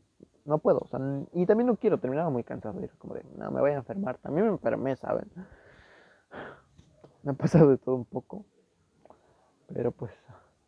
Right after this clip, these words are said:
aún estamos aquí, el virus no nos ha afectado,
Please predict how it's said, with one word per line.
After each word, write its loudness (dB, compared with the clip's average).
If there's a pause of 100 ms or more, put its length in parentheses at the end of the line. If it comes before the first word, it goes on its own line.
(240)
aún -2
estamos -6
aquí, 0
el 0 (120)
virus 0
no -4
nos -8
ha -10 (480)
afectado, 0